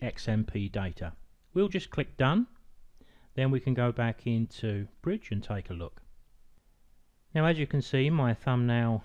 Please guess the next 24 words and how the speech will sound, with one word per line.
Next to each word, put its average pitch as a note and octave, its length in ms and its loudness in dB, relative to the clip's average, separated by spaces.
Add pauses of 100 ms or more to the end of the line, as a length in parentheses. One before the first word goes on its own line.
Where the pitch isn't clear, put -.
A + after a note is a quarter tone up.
(120)
now A#2 480 2
reflects - 440 -4
the G#2+ 120 -8
changes G#2+ 840 0
I G#2+ 180 0
placed G2+ 460 -6
within G#2 300 -2
it. A2+ 240 -4 (720)
But D#3+ 120 0
if F3 180 2
I G#3+ 160 4
wanted D#3+ 640 2
to B2 340 2
place - 640 -4
the - 100 -8
changes A#2 540 2
I A2 160 2
have G#2+ 320 0 (100)
with G#2 140 -4
the - 80 -8
black G2 300 -6
and A2 100 0
white E3+ 240 -2
one G#2+ 300 -2